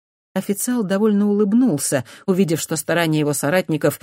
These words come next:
наконец-то возымели эффект. «Вывести нас из игры?» воскликнул он,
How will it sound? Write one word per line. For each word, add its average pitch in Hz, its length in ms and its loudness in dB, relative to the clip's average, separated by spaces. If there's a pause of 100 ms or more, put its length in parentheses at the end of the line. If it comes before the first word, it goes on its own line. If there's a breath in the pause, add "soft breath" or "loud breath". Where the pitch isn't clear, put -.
(160 loud breath)
наконец-то 160 640 0
возымели 156 640 -2
эффект. - 380 -12 (720)
«Вывести 147 920 -2
нас 180 320 0
из 156 220 0
игры?» 190 560 2 (320 loud breath)
воскликнул 156 600 -2
он, 190 240 2